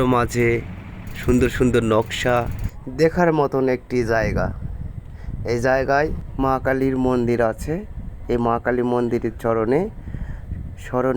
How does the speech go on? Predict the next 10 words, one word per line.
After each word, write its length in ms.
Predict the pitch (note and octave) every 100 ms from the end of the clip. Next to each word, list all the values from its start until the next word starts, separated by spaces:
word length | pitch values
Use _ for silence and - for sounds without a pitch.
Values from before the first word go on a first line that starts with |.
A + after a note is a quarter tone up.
| B2
নিলে 240 | B2 C#3 F#3+ G#3+ - - - - -
আপনাদের 360 | B2 B2 B2 A#2+ A#2
মনের 260 | A#2+ B2 A#2
বাসনা 320 | A2+ - A2+ G#2+ -
পূর্ণ 240 | A2+ A2+ G#2+
হবে। 240 | G#2 F#2 F#2 - - - - - - - - - A2+
এই 120 | B2 B2+ - - - -
কালীমার 380 | A#2+ B2 C3 C3+ A#2+
মন্দিরে 440 | B2+ C3 C3 C3+ E3 - - - - - - - - - - - - - G#2+
আপনারা 380 | G#2+ A#2+ A#2+